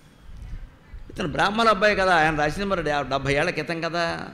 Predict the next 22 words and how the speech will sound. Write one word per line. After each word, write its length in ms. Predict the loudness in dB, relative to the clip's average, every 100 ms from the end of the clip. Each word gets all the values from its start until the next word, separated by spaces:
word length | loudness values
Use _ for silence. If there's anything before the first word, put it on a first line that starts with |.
| -18 -20 -18 -12
ఆ 220 | -8 -6
స్కూ-, 300 | -6 -6 -6
బడిలో 340 | 0 2 4
గడుతూ 320 | 4 2 0 -4
ఉంటే 200 | -2 0
అందరూ, 280 | 0 0
"బ్రాహ్మణులకి 540 | -2 0 0 0 0 4
వల్లడేమిటయ్యా, 800 | 4 6 4 2 4 6 6 4 -4 -8 -2
వల్లభ 240 | 2 4
శర్మ, 420 | 6 4 6 4 2 -2
వల్లభ 240 | 0 2 2
శాస్త్రి 460 | 4 2 2 -2
ఏదో 180 | -2 -2
ఉండాలి 300 | -2 0 -2
కానీ 160 | -2 -2
వాళ్ళు", 320 | -4 -4 -8
"ఏమో 280 | -8 -6 -2
మా 160 | 2
నాన్న 220 | 4 4 2
పెట్టాడు, 340 | 0 0 0
నేనేం 260 | 0 0 -2
చేయలేను." 320 | -2 -4